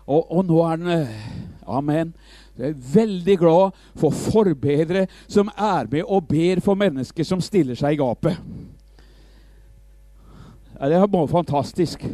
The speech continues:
Og vi er veldig takknemlige for menigheten her sånn, som, som er en, en, en bønnemenighet, jeg må si det,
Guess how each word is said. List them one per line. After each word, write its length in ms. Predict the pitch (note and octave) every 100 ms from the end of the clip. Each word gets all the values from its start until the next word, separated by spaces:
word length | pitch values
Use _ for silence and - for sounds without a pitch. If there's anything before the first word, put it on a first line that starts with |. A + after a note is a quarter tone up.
| - - - - - - - - - A#2+
Og 80 |
vi 80 | C#3+
er 120 | E3 C3 -
veldig 400 | F#3+ C#3 C#3 -
takknemlige 680 | E3+ - D3+ B2+ C3+ D3+ - - - - -
for 160 | D#3
menigheten 640 | D#3+ F#3 D3 A#2 C3 D#3+ C#3
her 180 | C3+
sånn, 240 | - C3+ A#2 - - -
som, 280 | - F#3+ F#3 - - _ -
som 320 | - F3+ F#3 - - - - - - - - - - - - -
er 380 | B2+ D#3 F3+ F3+ -
en, 260 | C#3 D#3+ C#3+
en, 220 | A#2+ C3+ -
en 200 | C#3 D3
bønnemenighet, 760 | D3+ D3 F2+ F#2+ G#2 A#2 B2 G#2
jeg 80 |
må 100 | B2+ D#3
si 180 | - A#2+
det, 160 | A#2